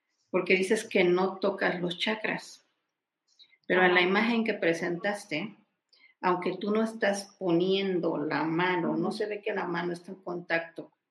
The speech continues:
Speaker 1: con el
Speaker 2: Con la corona,
Speaker 1: séptimo,
Speaker 2: con corona.
Speaker 1: tenemos chakras arriba de eso.
Speaker 2: Ujú.
Speaker 1: No nada más tenemos siete. Entonces, si tu mano está un poquito arriba, estarías en-,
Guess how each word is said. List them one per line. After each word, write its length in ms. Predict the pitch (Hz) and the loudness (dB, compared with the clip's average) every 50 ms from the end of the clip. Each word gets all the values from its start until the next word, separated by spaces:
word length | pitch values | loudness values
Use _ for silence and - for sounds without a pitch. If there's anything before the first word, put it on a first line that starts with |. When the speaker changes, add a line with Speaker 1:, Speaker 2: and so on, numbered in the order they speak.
| _ _ _ _ _ _ _ _ _ _ _ _ _ - | _ _ _ _ _ _ _ _ _ _ _ _ _ -6
Speaker 1:
con 280 | 190 180 175 170 165 | -2 0 2 2 2
el 1040 | 165 165 160 156 160 160 160 160 160 156 156 156 156 156 156 151 160 165 160 165 - - _ _ _ _ _ _ | 4 4 4 2 2 2 0 0 -2 -2 -4 -4 -4 -4 -2 -2 -4 -4 -6 -10 -12 -16 _ _ _ _ _ _
Speaker 2:
Con 100 | - 214 | -6 -4
la 100 | 202 196 | -4 0
corona, 420 | 202 214 202 208 202 202 196 185 | 4 6 6 6 6 2 0 -2
Speaker 1:
séptimo, 540 | 180 - 220 214 214 208 202 208 208 202 202 | -4 0 0 0 2 2 2 2 4 4 4
Speaker 2:
con 160 | 196 196 190 | 4 4 2
corona. 160 | 196 - - - 185 - - - - - _ _ _ _ _ _ _ _ _ _ _ _ _ - | 0 -4 -8 -10 -12 -12 -12 -12 -14 -16 _ _ _ _ _ _ _ _ _ _ _ _ _ -4
Speaker 1:
tenemos 640 | 208 196 190 190 185 185 180 185 190 - - - _ _ _ _ _ _ _ _ _ | -2 -2 0 0 0 0 0 -2 -4 -8 -10 -18 _ _ _ _ _ _ _ _ _
chakras 520 | - - 220 240 240 - 220 175 165 - 165 | -6 -4 -2 -2 -2 -2 -4 -6 -6 -6 -6
arriba 400 | 160 165 170 170 165 170 165 156 | -6 -4 -4 -4 -2 -2 -2 -2
de 140 | 151 160 180 | -2 -4 -6
eso. 200 | - - - - _ _ _ _ _ _ _ _ _ _ _ _ _ _ _ _ - | -6 -10 -14 -18 _ _ _ _ _ _ _ _ _ _ _ _ _ _ _ _ -4
Speaker 2:
Ujú. 240 | - 247 240 220 233 226 226 | 0 0 0 0 0 -2 -2
Speaker 1:
No 120 | 202 185 180 | -2 -2 -2
nada 180 | 190 202 202 | 0 0 0
más 240 | 185 175 170 170 170 | 0 -2 -2 -4 -6
tenemos 360 | 170 175 170 175 175 180 185 | -6 -6 -4 -4 -4 -6 -6
siete. 400 | - - 196 202 202 - - - - _ _ _ _ _ _ _ _ - | -6 -6 -6 -6 -6 -8 -12 -14 -16 _ _ _ _ _ _ _ _ -18
Entonces, 540 | - - - 220 - 226 226 - - - _ _ _ _ _ _ _ - | -14 -10 -8 -4 -4 -4 -4 -6 -10 -20 _ _ _ _ _ _ _ -20
si 360 | - - - 220 208 - - | -20 -16 -12 -12 -12 -12 -10
tu 200 | - 226 226 220 | -6 -4 -4 -2
mano 320 | 214 220 233 254 262 285 285 | -2 0 2 4 4 4 2
está 220 | 277 - - 233 | 0 -2 -2 -4
un 160 | 220 226 - | -4 -2 -2
poquito 520 | - 226 226 - - - 226 - - - 220 | -2 -4 -4 -4 -8 -12 -14 -6 0 2 2
arriba, 360 | 208 202 175 175 180 196 196 | 2 2 0 -4 -4 -4 -4
estarías 520 | 202 - - 202 180 170 190 196 196 - | -4 -6 -6 -6 -4 -4 -4 -4 -6 -6
en-, 160 | 214 214 208 | -6 -8 -8